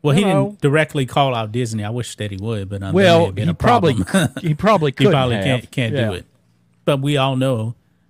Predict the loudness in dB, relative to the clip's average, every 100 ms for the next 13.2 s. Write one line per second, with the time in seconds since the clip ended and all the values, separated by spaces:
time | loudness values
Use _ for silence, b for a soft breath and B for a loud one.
0 | _ -2 -2 0 -4 -2 0 0 0 -2
1 | -2 -4 -2 -2 -2 -2 -4 -2 -4 -2
2 | -4 -4 -6 -8 _ _ -2 0 2 4
3 | 4 0 2 2 2 0 -6 -8 _ _
4 | _ _ _ _ _ _ _ _ _ _
5 | _ _ _ _ _ _ -2 0 0 2
6 | 0 2 0 0 0 -2 -2 -2 0 0
7 | -2 -2 -2 -2 -2 -2 -2 -2 -4 -4
8 | -4 -4 -6 -8 -8 -10 _ _ _ _
9 | _ _ -2 0 0 -2 -2 -2 -2 -4
10 | -6 -8 _ -4 -2 -2 -2 -4 -4 -2
11 | -2 -2 -4 -6 _ _ _ _ _ _
12 | _ _ _ -2 -2 -2 -2 -2 -2 -10
13 | -16